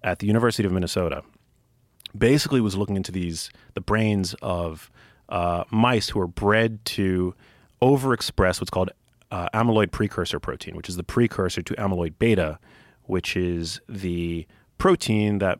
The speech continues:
makes up sort of the skeleton of these plaques that we see aggregate, right? So what he do-, what he did was he isolated a subtype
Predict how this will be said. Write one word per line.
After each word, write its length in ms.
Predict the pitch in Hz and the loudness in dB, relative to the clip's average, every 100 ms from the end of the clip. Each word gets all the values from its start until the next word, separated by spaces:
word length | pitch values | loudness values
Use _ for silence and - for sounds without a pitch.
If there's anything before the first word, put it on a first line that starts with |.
| - | -2
makes 300 | 113 110 - | 0 0 0
up 140 | 101 - - | -2 -2 -12
sort 260 | - 98 | -2 0
of 120 | 90 85 | 0 -2
the 100 | 82 | -4
skeleton 500 | - 107 98 90 82 | 0 2 4 2 0
of 140 | 80 | -2
these 240 | 85 80 | -4 -6
plaques 360 | - - 78 - | -6 -2 -2 -4
that 80 | - | -10
we 80 | 82 | -10
see 160 | - | -10
aggregate, 440 | - - - - - | -10 -10 -12 -14 -12
right? 220 | 78 80 _ _ _ - - - _ _ _ _ | -12 -12 _ _ _ -20 -20 -20 _ _ _ _
So 480 | - - 107 101 - | -4 2 4 4 0
what 200 | - 107 | -2 -2
he 160 | - 113 | -2 -4
do-, 260 | - 170 - | 2 2 2
what 120 | - | -4
he 80 | 104 | -4
did 320 | 107 196 143 | 2 4 4
was 220 | 101 98 - | 4 2 2
he 160 | 104 | 0
isolated 760 | - 131 139 120 98 92 90 85 | 2 0 2 2 2 2 0 -4
a 60 | 101 | -8
subtype 680 | 92 - 117 107 80 73 | -8 0 0 0 -8 -12